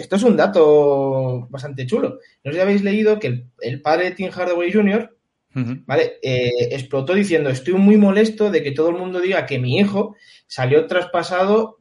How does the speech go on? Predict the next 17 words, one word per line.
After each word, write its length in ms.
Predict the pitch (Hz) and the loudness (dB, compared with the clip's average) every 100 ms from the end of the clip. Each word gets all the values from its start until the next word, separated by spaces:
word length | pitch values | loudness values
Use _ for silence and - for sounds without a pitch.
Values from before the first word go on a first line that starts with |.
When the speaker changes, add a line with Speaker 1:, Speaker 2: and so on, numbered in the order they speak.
| _ _ | _ _
Speaker 1:
en, 840 | 139 135 135 135 131 127 123 120 - 135 | -4 -2 0 0 0 0 -2 -4 -10 -8
en 200 | 139 135 | -4 -2
el 300 | 127 123 127 | 0 -2 -2
paquete 440 | 123 160 160 196 | -2 0 2 2
de, 520 | 180 156 143 135 123 135 | 4 4 4 2 -2 -6
de 100 | 131 | -6
Kristaps 400 | 165 - 160 - | -6 -4 -6 -2
Porzingis, 680 | 160 - 202 208 220 - _ _ _ _ | -2 2 4 4 2 -2 _ _ _ _
cuando 260 | 147 147 143 | 0 2 0
en 140 | 139 | -2
realidad, 720 | 147 135 131 139 208 226 - _ _ _ _ _ _ | -2 -2 0 2 2 2 -4 _ _ _ _ _ _
Speaker 2:
Porzingis 400 | 113 - 127 127 | -2 0 2 2
Speaker 1:
eh, 40 | |
los 100 | 127 | 2
Speaker 2:
fue 100 | 127 | 2
en 40 | |
el 40 | 135 | 2